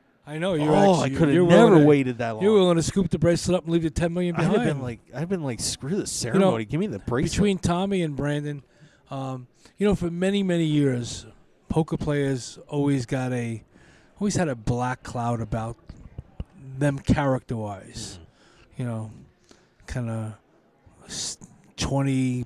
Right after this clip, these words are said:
Speaker 1: plus hours in a poker room, e-, not eating good, just not having a healthy lifestyle. But,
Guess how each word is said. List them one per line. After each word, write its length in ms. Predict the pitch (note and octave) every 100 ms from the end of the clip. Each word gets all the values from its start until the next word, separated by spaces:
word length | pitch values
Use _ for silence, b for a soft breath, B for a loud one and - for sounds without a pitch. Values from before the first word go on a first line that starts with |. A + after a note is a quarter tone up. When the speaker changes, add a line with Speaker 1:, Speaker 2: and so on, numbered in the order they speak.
| -
Speaker 1:
plus 280 | D3 C3+ -
hours 380 | B2 B2+ A#2+ A#2+
in 80 |
a 60 | A2+
poker 400 | - C3+ B2+ C3
room, 640 | B2+ B2+ B2 B2 A#2+ A#2 b b b b b _ C#4
e-, 120 | C#3
not 280 | C#3 D3 C#3+
eating 340 | C#3 C3+ C3
good, 460 | C3 C3 C3 A#2+ A#2+
just 220 | C3+ -
not 140 | C3+
having 380 | A#2 C3+ B2+ B2
a 20 |
healthy 300 | A2+ C3 B2+
lifestyle. 600 | A#2 A#2+ B2 - B2+ A#2+
But, 180 | A#2+ B2